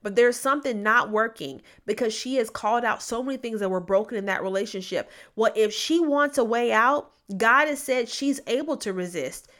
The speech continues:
She has the power to do it. And she will be taken care of because God is compassionate and trustworthy. And it's the same for you. You will be taken care of because God is compassionate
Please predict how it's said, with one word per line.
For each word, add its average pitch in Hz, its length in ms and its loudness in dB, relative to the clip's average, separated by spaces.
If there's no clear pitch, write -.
She 294 300 -2
has 269 260 4
the 226 120 -2
power 262 520 2
to 233 160 -6
do 214 220 -6
it. - 260 -8
And 247 180 0
she 302 360 0
will 262 280 0
be 247 140 -4
taken 247 340 -4
care 262 240 -2
of 214 160 0
because 190 300 -4
God 202 280 2
is 202 120 -4
compassionate 185 600 -2
and 180 100 -10
trustworthy. 180 680 -6
And 208 160 -4
it's 214 100 -6
the 208 80 -6
same 190 320 -4
for 190 120 -6
you. 165 320 -6
You 202 240 -2
will 302 80 -2
be 269 140 -2
taken 262 340 -12
care 196 240 -2
of 175 240 -2
because 190 260 -8
God 202 320 0
is 196 100 -8
compassionate 208 840 -6